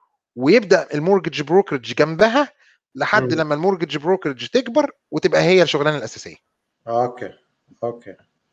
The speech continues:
Speaker 2: طبعًا أنت عشان تصير مورجج بروكر بدك زي ما حكينا سنتين على الأقل في الماركت، صحيح؟
Speaker 1: آه، أنت، لا، أنت تقدر تمارس على طول مجرد ما تحصل على الرخصة.
Speaker 2: مورجج
Speaker 1: كمورجج
Speaker 2: ايجنت.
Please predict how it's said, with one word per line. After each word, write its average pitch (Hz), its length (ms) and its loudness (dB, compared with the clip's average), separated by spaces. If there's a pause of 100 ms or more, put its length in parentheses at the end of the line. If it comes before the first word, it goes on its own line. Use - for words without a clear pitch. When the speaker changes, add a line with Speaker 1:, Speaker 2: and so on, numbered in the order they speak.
(720)
Speaker 2:
طبعًا 147 240 4
أنت 196 140 2
عشان 196 320 4
تصير 220 300 -2
مورجج 180 460 -2
بروكر 202 480 0
بدك 175 400 -2
زي 170 180 -4
ما 160 100 -4
حكينا 175 340 -2
سنتين 165 420 -2
على 143 160 0
الأقل 170 520 0
في - 140 -6
الماركت، 160 640 2
صحيح؟ 196 460 -6 (1300)
Speaker 1:
آه، 135 480 2 (640)
أنت، 147 140 -6
لا، 202 160 4
أنت 170 100 0
تقدر 208 240 2
تمارس 196 360 2
على 143 140 -2
طول 214 180 -6
مجرد 180 260 0
ما 160 60 -8
تحصل 175 340 -2
على 131 180 2
الرخصة. 127 560 -4 (360)
Speaker 2:
مورجج 170 240 6
Speaker 1:
كمورجج 180 280 4
Speaker 2:
ايجنت. - 160 -2